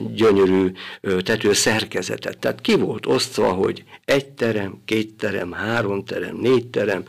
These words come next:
próbaterem a déli oldalon. Olyan gerendázat volt, hogy a, tátva maradt a szám. És, ö, és akkor, akkor én kezdeményeztem az épületnek a tetőtér beépítését,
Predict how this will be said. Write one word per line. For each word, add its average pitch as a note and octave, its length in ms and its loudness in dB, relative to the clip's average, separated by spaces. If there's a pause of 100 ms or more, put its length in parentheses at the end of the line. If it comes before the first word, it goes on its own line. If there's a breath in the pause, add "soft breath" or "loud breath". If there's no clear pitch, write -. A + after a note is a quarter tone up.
(220 loud breath)
próbaterem C3+ 1120 4
a G#2+ 80 2
déli G#2 340 6
oldalon. G#2+ 540 4 (340 loud breath)
Olyan B2 340 6
gerendázat G#2+ 800 2
volt, A2+ 260 4
hogy A#2 180 2
a, A#2 140 0 (520 loud breath)
tátva G#2 340 0
maradt G2 380 -6
a F#2+ 60 -4
szám. - 480 -4 (760 loud breath)
És, A2 400 4
ö, A2 540 6
és A#2+ 280 4
akkor, A#2 320 2
akkor A#2 420 2 (200)
én A#2 200 0
kezdeményeztem F#2 800 2
az F#2+ 140 -4
épületnek F#2+ 640 -2
a G2+ 140 -4
tetőtér G2+ 540 -4
beépítését, G#2+ 960 0